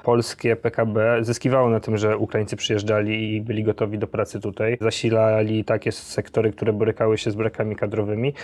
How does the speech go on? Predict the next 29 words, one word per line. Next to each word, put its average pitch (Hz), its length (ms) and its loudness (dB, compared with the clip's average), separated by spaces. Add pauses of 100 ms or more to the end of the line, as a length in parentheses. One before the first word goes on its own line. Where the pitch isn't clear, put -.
(280)
Czy - 120 -4
tak 127 180 0
jest - 240 -4
też 123 140 0
w - 80 -16
tym 123 160 0
czasie? 107 300 -2
Czy 113 140 -4
ta 113 100 0
struktura 113 580 0 (320)
jednak 117 320 0
jest - 120 -4
na 113 100 0
tyle, 113 460 2
no, 113 100 0
inna 131 360 2
od 113 280 -2
ówczesnej, 120 720 0
że 113 220 2
stanowi 113 320 0
dla 113 100 -2
nas 110 140 -2
raczej 117 200 0
obciążenie 110 460 0
niż 107 160 -2
szansę 107 360 -4
na 104 100 -2
rozwój 101 240 -4
gospodarczy? - 580 -10